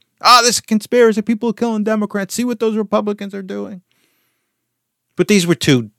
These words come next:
Republicans, so the story gets buried.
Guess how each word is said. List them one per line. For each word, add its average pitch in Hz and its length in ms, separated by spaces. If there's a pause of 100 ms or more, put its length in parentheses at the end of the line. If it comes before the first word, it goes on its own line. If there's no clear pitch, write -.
Republicans, 95 760
so 90 280 (540)
the - 80
story 113 320
gets 90 140
buried. 87 420